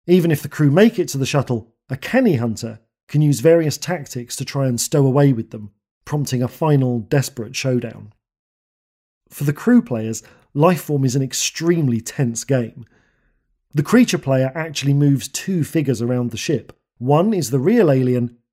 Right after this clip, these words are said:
and the other is a sensor ghost, a physical representation of the scanner glitches and strange noises coming from ventilation shafts. They both move the same way,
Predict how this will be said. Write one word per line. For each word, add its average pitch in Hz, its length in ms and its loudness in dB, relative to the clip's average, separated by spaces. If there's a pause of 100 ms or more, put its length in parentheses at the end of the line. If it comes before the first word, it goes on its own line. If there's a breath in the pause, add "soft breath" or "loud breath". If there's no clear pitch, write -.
(120)
and 127 140 -2
the 135 100 4
other 143 400 0
is 123 140 -6
a 123 60 -2
sensor 156 440 -4
ghost, 127 440 -14 (680)
a 185 80 0
physical 180 400 2
representation 147 800 0
of 117 160 -6
the 123 80 -6
scanner 147 340 0
glitches 123 420 -4 (180 loud breath)
and 127 120 -4
strange 139 400 2
noises 143 440 0
coming 123 260 -4
from 117 160 -6
ventilation 120 540 -4
shafts. - 480 -14 (1300)
They 170 100 6
both 175 240 4
move 196 340 6
the 113 80 -6
same 123 300 -6
way, 135 320 -14